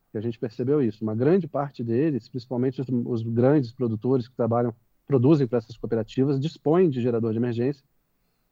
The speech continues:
E o que aconteceu em vários casos também que você comentou, foi da energia voltar pro cliente. Então, a energia retornou pro cliente, mas o gerador dele,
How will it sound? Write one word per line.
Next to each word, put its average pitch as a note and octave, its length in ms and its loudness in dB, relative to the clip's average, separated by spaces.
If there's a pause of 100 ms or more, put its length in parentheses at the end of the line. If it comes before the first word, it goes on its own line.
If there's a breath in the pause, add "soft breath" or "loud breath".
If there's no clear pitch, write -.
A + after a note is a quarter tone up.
(180)
E C3+ 60 0
o C3+ 80 2
que - 80 2
aconteceu D#3 500 2
em D#3 60 4
vários D3 300 0
casos C#3 380 0
também B2+ 340 -2
que - 100 -12
você A#2+ 260 -6
comentou, B2 600 -2 (580)
foi C#3+ 140 6
da C#3 100 4
energia C3+ 340 4
voltar E3+ 380 0
pro F#3+ 80 -8
cliente. C3+ 420 -6 (140)
Então, A#2+ 120 -4
a A#2+ 40 0
energia B2 300 -2
retornou E3 520 2
pro G3+ 140 -8
cliente, C#3+ 540 -4
mas E3 400 2
o F#3 80 2
gerador E3 440 0
dele, D#3 600 0